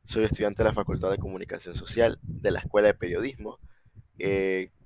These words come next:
esta es para una clase de opinión pública. El tema central del podcast de hoy es sobre el proceso de reacreditación en la universidad. La Universidad de Panamá desarrolla el proceso de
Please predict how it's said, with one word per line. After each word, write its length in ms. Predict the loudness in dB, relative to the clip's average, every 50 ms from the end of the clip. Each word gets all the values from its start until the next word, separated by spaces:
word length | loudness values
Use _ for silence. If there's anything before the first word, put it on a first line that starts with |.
| -20 -8
esta 380 | _ -8 0 4 6 8 8 8
es 80 | 6 4
para 160 | 2 0 0
una 160 | 0 -2 -4
clase 300 | -2 -4 -6 -2 -2 0
de 100 | 0 2
opinión 400 | 0 0 -4 -4 -8 -8 -8 -10
pública. 380 | -10 -12 -12 -12 -12 -14 -14 -10 -10 -10 -10 -10 _ _ _ -16 -6
El 160 | -6 -6 0
tema 200 | 2 2 2 2
central 680 | 0 -2 -2 -4 -2 0 4 6 6 6 6 2 -2 -10 _ _ -20 -20 -20 _ _ _ _ _
del 160 | -4 -2 -2
podcast 480 | -2 -4 -4 -4 -4 -4 -10 -10 -6 -2
de 100 | 0 0
hoy 240 | 2 2 0 -2 -4 -4
es 160 | -6 -6 -6
sobre 520 | -4 -2 0 0 2 2 0 0 -2 -4 -2 -2
el 120 | -2 -2
proceso 420 | 0 -2 -6 -6 -6 -10 -14 -6 -4
de 140 | -2 -2 -2
reacreditación 720 | -2 -4 -4 -4 -6 -2 -2 -4 -4 -4 -6 -8 -8 -6
en 80 | -6 -6
la 60 | -6
universidad. 440 | -6 -8 -8 -10 -6 -4 -4 -4 -4 _ _ -14 -14 -14 -14 -18 -18 -18 -16 -14 -6
La 120 | -4 -2
Universidad 360 | 0 0 0 0 2 2 2 2
de 120 | 2 2
Panamá 500 | 2 2 2 2 2 0 0 0 -2 -6 -10 -8
desarrolla 480 | -8 -6 -2 -2 -2 0 0 0 0 0
el 80 | 0
proceso 320 | -2 -4 -6 -6 -10 -6 -6
de 160 | -6 -6